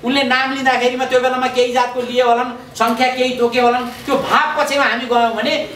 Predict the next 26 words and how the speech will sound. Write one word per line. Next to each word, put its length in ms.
उनले 200
भन्न 300
खोजेको 280
के 120
हो 100
भने 400
नेपाल 800
आमाका 440
सन्तान 500
जति 220
पनि 200
छन् 560
ती 120
सबै 800
समान 360
हुन्, 280
सबैको 380
लागि 280
यो 60
देश 260
हो 40
भन्ने 280
भावना 500
भएको 680
र 40
आज 400